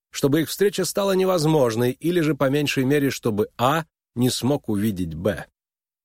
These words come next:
Далее, поскольку никакими способами нельзя обнаружить реальность, переставшую существовать, то, следовательно, А никогда не встречался с Б. Аналогично, в любом явном парадоксе, связанном с перемещением во времени,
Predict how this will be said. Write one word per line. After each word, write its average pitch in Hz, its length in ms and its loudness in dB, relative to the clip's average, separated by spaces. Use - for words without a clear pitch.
Далее, 117 380 0
поскольку - 560 -2
никакими 131 480 0
способами 117 560 0
нельзя 113 460 0
обнаружить 95 500 -2
реальность, 127 640 0
переставшую 107 580 0
существовать, 98 760 0
то, 101 100 -4
следовательно, 101 760 -2
А 110 380 0
никогда 117 420 0
не 147 100 -2
встречался 151 680 -2
с 82 80 -6
Б. 85 260 -2
Аналогично, 185 840 0
в 127 80 0
любом 160 300 2
явном 131 380 2
парадоксе, 104 720 0
связанном 117 500 0
с - 80 -8
перемещением 110 640 0
во 90 100 2
времени, 87 500 0